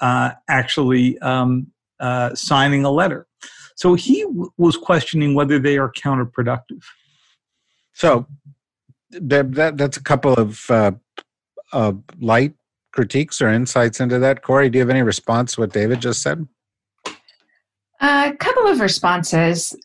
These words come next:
Speaker 3: Uh, the first is, I would encourage David and other journalists to circle back with all of the important Republicans who didn't sign the letter, um,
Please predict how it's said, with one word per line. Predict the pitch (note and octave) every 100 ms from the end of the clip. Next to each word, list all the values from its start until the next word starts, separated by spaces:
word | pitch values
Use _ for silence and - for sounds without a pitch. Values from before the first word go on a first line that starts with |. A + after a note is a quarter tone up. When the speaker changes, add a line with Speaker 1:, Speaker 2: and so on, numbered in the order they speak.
| -
Speaker 3:
Uh, | G#3+ G3+ G3
the | G3
first | G3 - C4 D4 F#4+ - - -
is, | A3 G#3+ G#3 A3 A3 - _ _ _ -
I | C#4 F#4
would | F#4+ D4+
encourage | B3+ C4 C#4 C#4 C4+ -
David | G3 A#3+ C4 C4 -
and | A3+ C4+ D4 C#4
other | - C4+ D#4+ C4+
journalists | B3+ D#4 D#4+ A#3 A#2 G3 - - - - - _ _ _
to | - B3+ A3+ A3+
circle | G#3+ - - F4+ F#4
back | C4+ C#4 F4+ D4+ -
with | G3+ G#3 -
all | - A3 A3
of | G3+
the | A3+ A3
important | G3+ - A3 A3 -
Republicans | G3+ G3 G3+ G#3 G#3 G3+ G3
who | G3+ G3
didn't | G#3+ B3+ B3+
sign | - G#3+ F#3+
the | F#3
letter, | D#3 C3 - - - _ - C#3 -
um, | G#3+ G#3 G#3 G3+